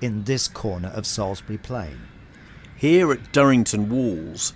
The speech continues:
Speaker 2: two miles northeast of Stonehenge, there was once a vast wooden henge.
Speaker 1: Six circles constructed from wooden posts, one inside another.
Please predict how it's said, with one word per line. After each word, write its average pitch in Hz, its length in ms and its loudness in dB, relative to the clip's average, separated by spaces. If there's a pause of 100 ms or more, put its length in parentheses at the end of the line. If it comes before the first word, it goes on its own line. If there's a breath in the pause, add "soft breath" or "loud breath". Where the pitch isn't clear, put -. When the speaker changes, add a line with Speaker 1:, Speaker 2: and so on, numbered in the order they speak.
(100)
Speaker 2:
two 143 200 4
miles 113 400 4
northeast 107 680 -2
of 82 80 -8
Stonehenge, 82 760 -10 (320 loud breath)
there 113 100 0
was 117 160 0
once 143 380 0
a - 20 -2
vast 117 540 0
wooden 101 500 0
henge. 82 540 -10
Speaker 1:
Six - 400 0
circles 107 800 -8 (400 loud breath)
constructed 147 560 -4
from 135 180 -2
wooden 170 300 -2
posts, - 520 -8 (160)
one 131 360 0
inside 123 480 -2
another. 101 400 -6